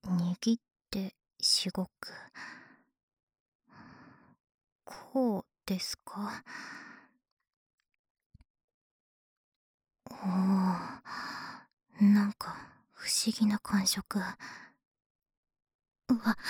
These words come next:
また跳ねた。これはちゃんと気持ちいいってことで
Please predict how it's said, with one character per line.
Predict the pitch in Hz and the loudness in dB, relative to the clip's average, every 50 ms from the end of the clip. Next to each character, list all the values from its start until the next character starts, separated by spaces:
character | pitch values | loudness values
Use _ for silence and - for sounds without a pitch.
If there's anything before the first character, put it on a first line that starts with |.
| - - - - - | -6 -6 -10 -8 0
ま | 220 208 196 - | 0 0 0 0
た | - - 208 | -2 -6 -6
跳 | - - 214 | -2 -2 -2
ね | 196 - - | -2 -2 -6
た。 | - - - - - - - - - _ _ _ _ _ _ _ _ _ _ _ _ _ _ _ _ _ _ _ | -8 -10 -12 -14 -18 -18 -18 -20 -20 _ _ _ _ _ _ _ _ _ _ _ _ _ _ _ _ _ _ _
こ | - - - - 226 233 | -20 -18 -6 0 0 0
れ | - 269 277 | 2 2 2
は | 277 269 269 262 254 - _ _ _ _ | 2 2 2 0 0 -2 _ _ _ _
ち | - - - | -2 4 6
ゃ | 240 | 6
ん | 247 | 6
と | 247 - 247 | 6 4 -2
気 | - - - | -2 0 2
持 | 220 226 233 254 | 6 8 8 6
ち | 247 - - 277 269 262 247 208 208 | 6 4 0 2 2 4 4 2 2
い | |
い | 220 | 0
っ | - _ _ _ _ - | -2 _ _ _ _ -6
て | 196 190 - _ _ | -6 -6 -6 _ _
こ | - - 196 | -12 -12 -12
と | - _ 190 185 | -8 _ -8 -8
で | - - | -8 -10